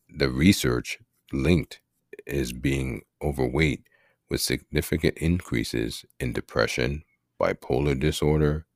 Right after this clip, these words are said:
panic disorder, and agoraphobia, which is, um, like, an irrational fear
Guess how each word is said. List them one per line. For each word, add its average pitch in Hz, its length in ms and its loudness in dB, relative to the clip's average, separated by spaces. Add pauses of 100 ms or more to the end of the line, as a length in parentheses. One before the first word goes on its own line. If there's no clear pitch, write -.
(140)
panic - 440 0
disorder, 76 640 0 (320)
and - 100 -6
agoraphobia, 67 920 0 (560)
which 65 240 0
is, 60 380 -2 (200)
um, 57 540 -8 (1040)
like, 135 180 -2
an 127 80 0
irrational 67 520 0
fear 65 520 -4